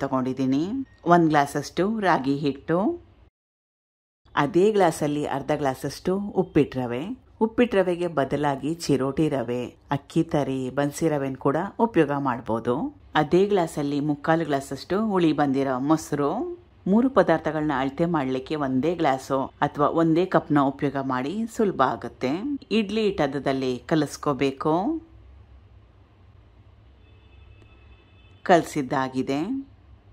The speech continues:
ಇದನ್ನ ಸುಮಾರು ಒಂದು ಹದಿನೈದು ನಿಮಿಷ ರೆಸ್ಟ್ ಮಾಡಕ್ ಬಿಡ್ಬೇಕು, ನೆನೆಯಕ್ ಬಿಡ್ಬೇಕು. ಹದಿನೈದು ನಿಮಿಷ ಆದ್ಮೇಲೆ ಕನ್ಸಿಸ್ಟೆನ್ಸಿ ಏನಾದ್ರೂ ತುಂಬಾನೇ ಜಾಸ್ತಿ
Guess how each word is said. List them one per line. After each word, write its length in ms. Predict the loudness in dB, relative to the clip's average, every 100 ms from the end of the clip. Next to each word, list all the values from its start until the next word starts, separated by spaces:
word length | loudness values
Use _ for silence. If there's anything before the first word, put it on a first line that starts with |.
| -20 -20 -20 -20 -20 -6 0
ಇದನ್ನ 220 | 2 2 2
ಸುಮಾರು 340 | 0 2 2 -2
ಒಂದು 140 | 0 0
ಹದಿನೈದು 360 | 2 4 4 2
ನಿಮಿಷ 220 | 0 -4 -4 -4
ರೆಸ್ಟ್ 220 | -4 -2 0
ಮಾಡಕ್ 240 | 0 -4 -6
ಬಿಡ್ಬೇಕು, 360 | -6 -4 -6 -2 0
ನೆನೆಯಕ್ 360 | 2 2 0 -2 -6
ಬಿಡ್ಬೇಕು. 460 | -4 -8 -4 -2 -2 -4 -8 -20 -20 -20 -20 -20 -20 -20 -20 -20 -20 0 2
ಹದಿನೈದು 360 | 4 4 4 2
ನಿಮಿಷ 200 | 0 -4 -6
ಆದ್ಮೇಲೆ 440 | -4 -2 -2 -4 -6 -10 -12 -4 2
ಕನ್ಸಿಸ್ಟೆನ್ಸಿ 640 | 2 0 -4 -2 -2 0 0
ಏನಾದ್ರೂ 320 | 2 0 -2 -2
ತುಂಬಾನೇ 280 | 0 2 2 0
ಜಾಸ್ತಿ 280 | -4 -4